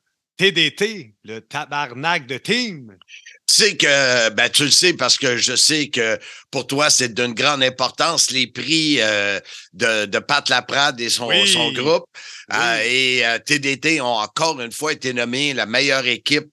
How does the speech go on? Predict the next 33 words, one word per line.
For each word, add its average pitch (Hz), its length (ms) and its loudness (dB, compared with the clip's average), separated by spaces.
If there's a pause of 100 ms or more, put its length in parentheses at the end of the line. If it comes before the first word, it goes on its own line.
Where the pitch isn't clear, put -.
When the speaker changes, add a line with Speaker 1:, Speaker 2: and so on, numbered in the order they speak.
(100)
Speaker 2:
euh, 104 300 -2 (100)
au 139 120 -2
Québec. 131 480 0 (520)
Speaker 1:
Ouais. 120 140 -12
Speaker 2:
Euh, 104 720 -2
alors, 127 320 0
on 127 160 -2
a 131 100 0
les 131 160 -2
champions 147 420 2
de 143 60 -8
la 131 80 0
N 131 220 0
C 147 200 0
W, 127 800 -4
euh, 110 140 0 (340)
qui 185 160 2
ne 160 200 2
sont, 135 520 2
euh, 107 220 -8
ils 131 160 -2
ont 170 120 2
le, 160 160 4 (300)
ils 175 200 0
n'ont 208 200 2
que 180 140 -2
le 170 240 0
nom 165 400 -2 (340)
d'enfants 131 720 -2
de - 80 -10
cœur. 131 460 -2 (380)
Speaker 1:
Ouais. 117 200 -12
Speaker 2:
Euh, 113 500 -2